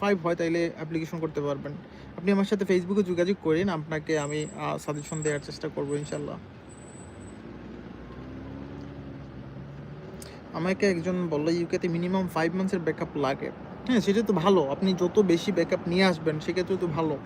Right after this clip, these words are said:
For example, দেখা গেছে আপনি আসার পরে দুই তিন মাস চলে গেছে, এমনিতেই চলে যায়, জব ম্যানেজ ট্যানেজ করতে খুবই টাফ হয়, দুই তিন মাস এমনিতেই চলে যায়। অনেকের লাক ভালো, আইসেই জব পাওয়া যায়, অনেকের লাক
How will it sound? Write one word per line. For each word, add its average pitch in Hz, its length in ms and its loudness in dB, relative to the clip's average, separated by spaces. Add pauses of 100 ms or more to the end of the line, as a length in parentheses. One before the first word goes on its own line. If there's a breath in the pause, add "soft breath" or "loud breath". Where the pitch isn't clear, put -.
(360 loud breath)
For 196 140 6
example, 196 300 4
দেখা 185 180 8
গেছে 180 200 2
আপনি 185 220 0
আসার 170 280 2
পরে 165 320 4
দুই 160 160 0
তিন 175 120 -2
মাস 175 220 -2 (200)
চলে 170 260 6
গেছে, 156 240 0
এমনিতেই 156 320 0
চলে 156 300 0
যায়, 143 180 -4 (260)
জব 151 200 0
ম্যানেজ 151 260 -4
ট্যানেজ 160 320 -8
করতে 156 340 -2 (400)
খুবই 156 260 0 (200)
টাফ 156 260 -2
হয়, 156 100 -2
দুই 156 140 -4
তিন 156 120 -4
মাস 170 200 -6
এমনিতেই 156 320 -4
চলে 147 220 -4
যায়। - 140 -10 (2000 loud breath)
অনেকের 165 320 4
লাক 156 280 6
ভালো, 156 260 2
আইসেই 160 380 2
জব 156 160 2 (100)
পাওয়া 143 200 2
যায়, 143 200 -4 (480)
অনেকের 170 480 2
লাক 160 200 2